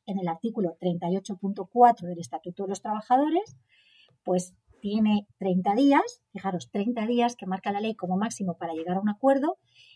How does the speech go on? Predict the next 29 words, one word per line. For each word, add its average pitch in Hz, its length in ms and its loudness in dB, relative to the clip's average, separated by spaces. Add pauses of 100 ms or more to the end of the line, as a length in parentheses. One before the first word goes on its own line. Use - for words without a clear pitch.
en 196 100 -8
el 190 160 -8
que 247 280 0
normalmente 220 440 -2
las 202 180 -4
empresas, 262 600 0 (440)
eh, 170 220 -6
tienden 240 400 2
a 226 80 0
dar 226 160 0
alternativas, 247 840 -2 (640)
tienen 285 300 6
que 240 140 4
motivar 208 540 2
la 226 120 0
negativa 220 680 0 (100)
y 208 140 -2
el 180 80 -10
trabajador, 185 440 -2
por 226 120 -8
supuesto, 220 340 -8
tiene 208 160 -2
un 220 60 4
derecho 202 260 -2
a 233 40 0
acudir 202 340 -2
al 185 80 -4
juzgado, 185 580 -2 (260)
¿eh? 214 160 -4